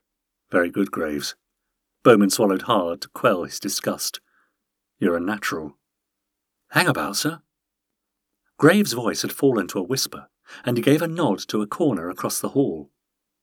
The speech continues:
"What's going on over there?" Bowman turned to where Graves had gestured. Away from the crowd, a single cart stood by the farthest wall.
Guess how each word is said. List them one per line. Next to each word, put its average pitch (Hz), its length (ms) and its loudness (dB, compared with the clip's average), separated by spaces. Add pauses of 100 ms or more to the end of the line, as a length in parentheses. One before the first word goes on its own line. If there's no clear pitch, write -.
"What's 190 200 -6
going 196 260 0
on 160 100 -4
over 139 200 -2
there?" 127 420 -8 (920)
Bowman 220 300 6
turned 190 380 2
to 139 80 -4
where 110 160 2
Graves 95 360 0
had 117 120 -6
gestured. - 480 -8 (720)
Away 139 220 6
from 233 140 0
the 226 100 -2
crowd, 95 420 -2 (180)
a 131 60 0
single 135 440 2
cart 107 380 -4
stood - 260 0
by 107 140 -2
the 113 100 -2
farthest 107 440 -4
wall. 120 400 -4